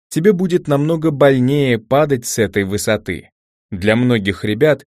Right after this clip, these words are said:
проще оставаться в зоне комфорта, недалеко от земли. Минимальные ожидания,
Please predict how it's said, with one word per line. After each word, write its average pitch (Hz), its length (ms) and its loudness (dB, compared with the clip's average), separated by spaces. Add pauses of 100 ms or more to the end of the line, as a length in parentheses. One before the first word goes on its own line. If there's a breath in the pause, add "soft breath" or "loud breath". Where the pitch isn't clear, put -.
(100)
проще 214 320 0
оставаться 143 560 -2
в 123 60 -6
зоне 113 280 0
комфорта, 120 720 -2 (240)
недалеко 185 560 2
от 95 120 0
земли. 98 420 -2 (380)
Минимальные 156 640 2
ожидания, 110 680 -2